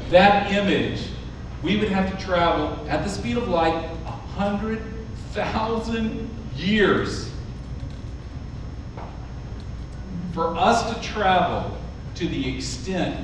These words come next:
of the universe as we know it, okay? Now, this is the universe, the extent that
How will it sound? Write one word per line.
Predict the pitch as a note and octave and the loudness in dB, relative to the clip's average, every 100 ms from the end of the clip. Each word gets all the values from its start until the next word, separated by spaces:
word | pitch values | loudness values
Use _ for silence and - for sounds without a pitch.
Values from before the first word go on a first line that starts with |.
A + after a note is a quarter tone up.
| - - | -8 -4
of | C3+ - | -2 -2
the | C3+ | -4
universe | D3+ D3+ C#3+ C#3 C#3 - - | -2 0 0 0 0 -2 -4
as | A#2 A2 G2+ | -4 -4 -4
we | A#2+ F3+ | -2 0
know | G#3 A3 | 2 0
it, | - - - - - G#3 - - - - - | -2 -4 -8 -8 -8 -6 -6 -6 -6 -8 -8
okay? | C3 E3 F3+ F#3+ - - - - - - - - - | -6 -2 -2 -4 -8 -10 -10 -10 -10 -10 -8 -8 -8
Now, | B2+ - - - - B2 | -8 -8 -10 -10 -12 -4
this | D#3+ G3 | 0 0
is | G3 F3 - | -2 -4 -4
the | |
universe, | C#4+ F#3 F#3 E3+ F3 | -2 -2 -2 -2 -2
the | - | -2
extent | C#3 - F3 E3+ | -4 -4 -6 -4
that | C#3+ | -2